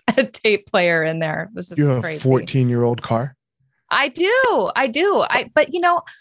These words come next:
Speaker 1: here's the funny thing, and I'll, we'll revisit that
Speaker 2: We'll
Speaker 1: little
Speaker 2: come back.
Speaker 1: story.
Speaker 2: Yeah, for sure.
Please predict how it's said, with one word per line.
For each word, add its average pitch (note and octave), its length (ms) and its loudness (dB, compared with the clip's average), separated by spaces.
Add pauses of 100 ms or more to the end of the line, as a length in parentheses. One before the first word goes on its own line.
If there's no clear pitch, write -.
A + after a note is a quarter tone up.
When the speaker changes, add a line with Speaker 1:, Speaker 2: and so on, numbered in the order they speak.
(340)
Speaker 1:
here's G#4+ 300 2
the G#4 100 0
funny D4 320 0
thing, B3 240 0
and G3+ 100 2
I'll, G#3 200 2
we'll G3+ 260 -2 (140)
revisit A3 540 0
that F#3 260 0
Speaker 2:
We'll C#3+ 80 4
Speaker 1:
little B2+ 100 -2
Speaker 2:
come C3+ 140 2
back. C3 160 2
Speaker 1:
story. - 160 0
Speaker 2:
Yeah, A#2+ 160 0
for B2+ 180 -4
sure. B2+ 340 -6